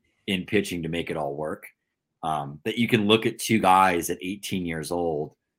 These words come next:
with very similar stuff and have them phys-, physical, physical, you know, bodies, everything could be exactly the same. And then you can go in just wildly different directions just based on little things here and there in terms of what works. So,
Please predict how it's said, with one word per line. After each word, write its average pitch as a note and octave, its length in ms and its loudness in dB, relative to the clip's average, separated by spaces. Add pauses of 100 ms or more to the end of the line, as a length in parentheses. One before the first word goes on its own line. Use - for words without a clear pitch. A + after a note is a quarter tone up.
(200)
with F2+ 140 -2
very F#2 240 0
similar E2+ 380 -4
stuff D#2+ 500 -2 (260)
and E2+ 120 -10
have E2 280 -2
them D2+ 320 -8 (440)
phys-, G#2+ 180 -6
physical, G2 400 -2 (140)
physical, G2+ 380 0 (100)
you F#2+ 60 2
know, E2 100 0
bodies, F#2 440 2
everything F2+ 360 -2
could D#2+ 100 -8
be D#2 80 -4
exactly D#2 380 -6
the D2 60 -8
same. D#2 420 -6 (320)
And F#2+ 100 -2
then F#2+ 120 0
you F#2 80 -4
can E2+ 100 -6
go F2+ 200 2
in F2 60 -4
just D#2 180 -8
wildly D#2+ 420 2
different D2+ 280 -8
directions D2 720 -6 (380)
just F2 180 -6
based E2 320 -2
on C#2+ 320 -4 (240)
little F2+ 280 2
things D#2+ 380 -6
here D#2 220 -4
and C#2 120 -6
there C2+ 360 -6 (320)
in D#2+ 100 -10
terms E2 240 -6
of C2 80 -8
what B1 200 -8
works. C#2+ 340 -8
So, B1+ 400 -4